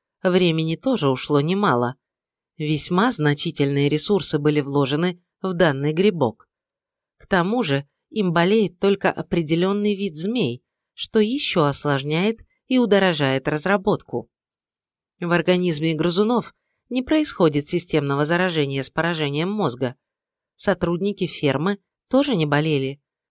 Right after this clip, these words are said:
Мы хотим попробовать заразить этим грибком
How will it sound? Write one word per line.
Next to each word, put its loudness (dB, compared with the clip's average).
Мы 0
хотим 0
попробовать 2
заразить 0
этим -2
грибком 0